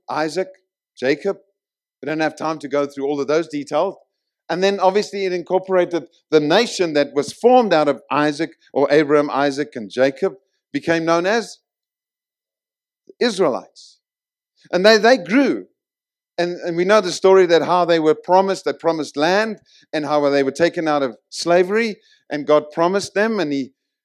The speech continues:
and he said, "I'll take you into this land, but I'm gonna make a covenant with you so that if you listen to me, then certain things will happen and come your way.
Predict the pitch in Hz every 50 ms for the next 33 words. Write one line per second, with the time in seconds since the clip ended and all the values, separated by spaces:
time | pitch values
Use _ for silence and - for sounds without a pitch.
0 | _ _ _ - 139 143 135 139 160 147 151 143 135 - 156 156 160 156 - 196
1 | 185 180 175 160 - 165 143 151 143 - - 139 147 156 185 214 214 190 - 143
2 | 135 - _ _ - 123 131 147 147 175 170 151 143 143 143 - 143 - _ -
3 | - 180 165 180 208 220 208 - 143 135 127 - - 113 117 123 - _ _ _
4 | - - - - 160 160 151 147 143 143 - - 165 170 170 - 120 131 175 190
5 | 190 185 180 147 - _ _ _ _ _ _ _ _ _ _ _ _ _ _ _
6 | _ _ - - 147 254 294 285 - 311 277 233 - - 143 127 107 104 104 113
7 | 131 196 233 214 _ _ _ _ _ _ _ _ _ _ _ _ _ _ _ _
8 | _ _ _ _ _ _ _ - 120 139 143 139 - 151 147 151 156 143 120 156
9 | 151 151 147 160 160 170 190 170 - - 95 87 98 98 92 - 135 123 131 135
10 | 139 147 165 190 156 101